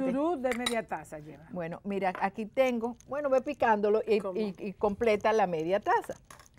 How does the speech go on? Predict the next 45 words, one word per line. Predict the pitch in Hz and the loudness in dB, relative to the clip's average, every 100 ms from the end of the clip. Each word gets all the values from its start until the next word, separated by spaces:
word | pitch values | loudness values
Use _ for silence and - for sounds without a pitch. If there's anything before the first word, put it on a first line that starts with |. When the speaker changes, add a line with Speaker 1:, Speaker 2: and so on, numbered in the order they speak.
| - - - - _ - | -20 -20 -20 -20 _ 4
Speaker 2:
Aquí | 262 277 320 | 6 6 0
yo | 311 | 2
tengo | 285 269 247 233 - | 4 4 6 4 8
los | 254 | 4
pistachos. | 262 269 - 170 160 - - _ _ - | 4 -2 4 4 4 -6 -16 _ _ -4
Los | 214 | -2
que | 220 | 0
no | 226 240 | 4 6
lo | 262 | 8
conocen, | 262 262 330 415 381 - | 8 6 2 0 -6 -6
esto, | 220 226 233 - | -4 -2 0 0
estos | 214 226 226 | -2 -2 -2
son | 220 | 0
lo, | 214 202 | 0 2
lo, | 202 190 175 147 | 2 0 0 -2
los | 165 185 | -2 -2
pistachos | 208 - 262 277 240 | -2 4 4 4 2
que | 196 | 4
vienen | 208 226 | 2 2
en | 226 214 | -4 -4
unas | 233 | -4
cascaritas | 240 214 208 190 208 190 185 | -4 -4 0 0 0 -2 0
duras, | 226 294 302 - _ _ - _ | 0 2 2 0 _ _ -20 _
que | - | 6
hay | 220 226 | 8 8
que | 226 240 226 | 10 10 10
pelarlos. | 226 208 247 285 262 453 - _ _ _ _ _ - _ _ - | 8 6 10 10 8 2 -2 _ _ _ _ _ -20 _ _ 2
Eh, | 233 240 | 8 8
son | 240 262 | 8 2
como | 262 254 | 0 0
medio, | 240 233 233 233 233 | 4 6 6 4 2
eh, | 220 202 196 | 0 0 -2
s-, | 196 233 | -4 -2
eh, | 214 214 208 202 | -2 -4 -6 -6
tienen | 240 262 | -4 -2
un | |
poquitico | 240 220 214 220 240 | -2 -2 -4 -4 -2
de | 214 | 0
sal, | 214 359 370 285 | 0 0 2 0
o | 240 | -4
sea | 240 226 | -6 -8
que | 226 | -8
son | 226 220 220 208 | -10 -10 -10 -8
muy | 208 220 | -8 -6
ricos. | 302 - 269 | -6 -2 -2